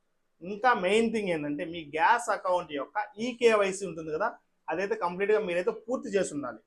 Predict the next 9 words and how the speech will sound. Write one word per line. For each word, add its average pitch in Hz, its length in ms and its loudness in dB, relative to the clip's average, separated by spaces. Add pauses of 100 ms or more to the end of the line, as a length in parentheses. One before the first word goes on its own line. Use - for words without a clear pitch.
(120)
ఈ 180 160 -4
ఈకేవైసీ 220 480 2
కూడా 277 120 0 (120)
పూర్తి 208 400 -4
చేసి 175 220 2
ఉండాలి. 131 200 -8 (520)
ఇది 220 120 -4 (120)
ఎవరికి 247 300 0 (100)
వర్తించదు 208 520 0